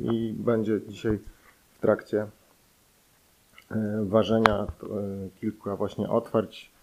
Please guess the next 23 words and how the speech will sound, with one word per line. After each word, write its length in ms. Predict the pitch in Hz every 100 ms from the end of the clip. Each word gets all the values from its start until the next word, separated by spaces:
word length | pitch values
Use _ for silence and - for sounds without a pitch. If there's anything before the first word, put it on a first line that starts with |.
| _ - _
w 40 |
celu, 360 | - 104 95 98 - _ _ _ -
e, 160 | - -
nie 140 | 101
wiem, 180 | 80 82
powąchania, 640 | 101 98 107 139 131 110
sprawdzenia 560 | 98 - 98 101 104 92
piany. 460 | - 120 113 98 107 -
Chciałbym 400 | - 101 98 98
wam 180 | 98 98
to 120 | 101
wszystko, 460 | - 104 - 110 98 - _ _ _ -
e, 200 | 104 95
opowiedzieć, 760 | 110 104 98 123 127 127 - - - -
może 400 | 110 110 104 92
też 220 | 104 98
zrobić 340 | 104 110 117 -
zdjęcia 440 | 120 127 120 120
jakieś. 460 | 107 107 - - - _ _ _ _ _ _ _ _ _ _ _ _ _ - _ _ _ _
E, 260 | 110 107 107 - _ _ _ _ _ _ _ _ _ _ _ _
także 320 | 107 104 104
o 80 | 113
tym, 300 | - 110 -